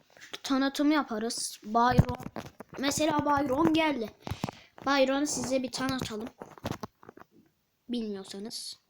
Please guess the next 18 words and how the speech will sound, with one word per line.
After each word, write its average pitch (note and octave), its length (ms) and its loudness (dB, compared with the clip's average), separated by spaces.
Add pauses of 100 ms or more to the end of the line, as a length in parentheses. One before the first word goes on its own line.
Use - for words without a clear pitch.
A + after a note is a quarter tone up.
(1400)
Yani F#4+ 220 8
bilirsiniz F#4+ 560 4
de. A#3+ 100 2 (140)
Şimdi D4 460 2
deneyelim C4 480 2
arkadaşlar. A3 540 -2 (580)
Crow D#4 380 6
gibi D#4+ 180 6
zehir C4 320 4
atıyor A#3 420 2
arkadaşlar. D4+ 720 -4 (220)
Yani A3+ 640 -2 (3500)
mesafesi D4 680 4
uzun. C4+ 320 0 (520)
Crow D#4 440 0 (100)
gibi C4+ 280 2
zehir B3 440 4 (260)
atıyor. B3+ 360 0